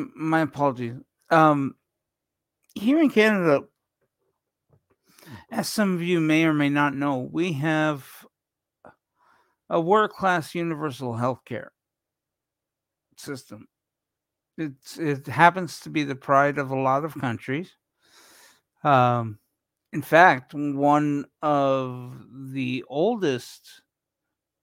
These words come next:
well, actually, a lot of countries have universal healthcare.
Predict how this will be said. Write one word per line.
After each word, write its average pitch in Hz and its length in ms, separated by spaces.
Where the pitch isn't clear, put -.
well, 196 160
actually, 202 400
a 160 80
lot 170 360
of 196 140
countries 139 460
have 120 260
universal 120 560
healthcare. 120 640